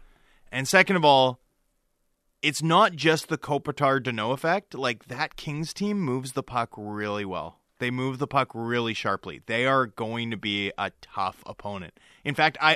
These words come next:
I would qualify them as having the type of heavy skill. Like, we talk about Alex Burrows, or sorry, Alex Burrows, Kyle Burrows having a good,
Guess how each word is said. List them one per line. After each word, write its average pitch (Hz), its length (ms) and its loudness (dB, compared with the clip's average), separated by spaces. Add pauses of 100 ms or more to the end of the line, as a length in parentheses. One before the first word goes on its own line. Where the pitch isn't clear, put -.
I 151 120 4
would 185 140 0
qualify 160 520 4
them 139 380 0
as 120 540 0 (420)
having 139 320 0
the 123 60 -2
type 143 360 -4
of 127 100 -6
heavy 135 260 -4
skill. 131 360 -2
Like, 127 160 -4
we 147 60 -4
talk 165 200 4
about 160 160 2
Alex 127 240 4
Burrows, 98 380 -10
or 127 160 -2
sorry, - 180 -8
Alex 95 240 -10
Burrows, 82 300 -16 (240)
Kyle 151 240 8
Burrows 120 320 2
having 117 260 -2
a 110 60 -8
good, 110 600 -2